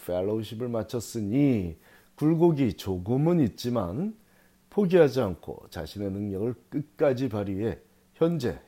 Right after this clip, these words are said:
인정받는 병원에서 안정적인 의사생활을 하고 있으니 굳이 최고의 학습 능력을 갖추지 않았어도 자신이 바라는 삶을 살아갈 수 있다는 좋은 예가 될 수 있습니다.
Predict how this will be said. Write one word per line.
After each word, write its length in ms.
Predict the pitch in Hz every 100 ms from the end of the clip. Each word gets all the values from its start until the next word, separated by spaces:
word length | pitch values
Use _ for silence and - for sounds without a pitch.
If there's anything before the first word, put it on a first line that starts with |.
| _
인정받는 720 | 98 98 82 92 87 82 82 131
병원에서 580 | 127 104 80 - - - _
안정적인 960 | - 73 78 73 95 101 87 95 110 -
의사생활을 580 | 127 127 110 110 92 104
하고 240 | 98 101
있으니 440 | 90 - 82 95 78 _ _ _ _ _ _ _ _
굳이 480 | - 156 175 101 -
최고의 580 | - - 160 156 170 165
학습 320 | 151 - 160
능력을 420 | 143 135 131 120
갖추지 400 | 107 107 - -
않았어도 800 | 104 95 87 - - 60 - 50 - _ _ _ _ _ _ _
자신이 460 | - - - 85 147
바라는 340 | 117 110 120
삶을 460 | 104 101 90 131 -
살아갈 420 | - 101 90 82
수 140 | 82 98
있다는 440 | - 80 90 104
좋은 340 | - 92 90
예가 200 | 73 71
될 160 | 76 80
수 160 | 76 87
있습니다. 680 | 82 - 82 67 67 71